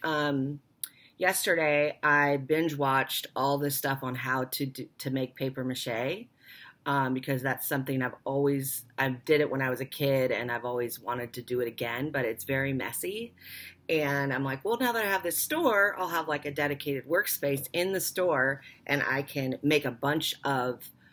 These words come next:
paper mache stuff all at once and then have it drying, and it won't be, like, you know, fucking up my living space," basically. Um, so that had changed the algorithm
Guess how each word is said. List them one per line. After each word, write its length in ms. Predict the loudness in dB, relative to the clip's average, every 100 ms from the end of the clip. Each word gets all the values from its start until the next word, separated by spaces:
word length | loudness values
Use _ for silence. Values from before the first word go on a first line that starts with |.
| _ 0
paper 260 | 2 2
mache 400 | 0 2 2 2
stuff 320 | 2 0 0 0
all 180 | 0 0
at 100 | -2
once 400 | -2 -2 -4 -6
and 120 | -4 -4
then 100 | -4
have 220 | -4 -4
it 140 | -6
drying, 540 | -6 -4 -4 -4 -8 -8
and 100 | -6
it 100 | -6
won't 180 | -6 -8
be, 100 | -6
like, 380 | -4 -6 -6 -12 _ _ _ _
you 120 | -8 -8
know, 200 | -8 -12 -20 _ _ _ _ _ _ _ -6
fucking 340 | -6 -4 -2
up 120 | -2 -2
my 180 | -4
living 320 | 0 0 0 -4
space," 400 | -4 -4 -4 -4
basically. 600 | -2 -2 -6 -10 -12 -16 -20 -20 -20 -4 4
Um, 540 | 6 6 4 0 -4 _ _ _ -6 -6 _ _ -20 -8
so 340 | 2 6 8
that 160 | 8 6
had 180 | 4 2
changed 400 | 2 2 2 2
the 100 | 4
algorithm 640 | 4 4 2 2 2